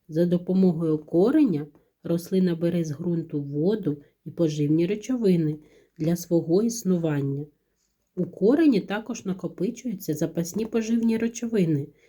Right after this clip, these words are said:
на випадок несприятливих умов. Наприклад, якщо буде засуха, корінь — основа рослини. Якщо корінь пропаде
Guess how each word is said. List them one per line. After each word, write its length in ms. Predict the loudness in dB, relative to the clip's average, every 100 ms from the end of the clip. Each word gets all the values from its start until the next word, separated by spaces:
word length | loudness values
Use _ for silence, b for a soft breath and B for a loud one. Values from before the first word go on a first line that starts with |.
| b b
на 120 | -2
випадок 600 | 0 0 0 -2 -4 -4
несприятливих 920 | -4 -2 -2 0 0 -2 -4 -4 -2
умов. 420 | 0 2 0 -2 _ _ -6
Наприклад, 640 | -6 -2 -4 0 0 0
якщо 360 | -6 -6 0 2
буде 280 | 4 2
засуха, 800 | 2 2 0 -2 -6 -10 -8 -10 -10 B B B B B B _ _ _ _ b b b b b b b b b b _
корінь — 560 | 2 4 6 6 2 -2 _ _ _ _ _ _ -10
основа 720 | -10 -8 0 4 4 2 -2 -6
рослини. 680 | -8 -6 -4 -2 -4 -10 -14 _ _ _ _ _
Якщо 540 | -4 -4 -4 0 2 2
корінь 600 | 2 2 4 4 2 2
пропаде 880 | 0 0 -2 -6 -2 0 0 -2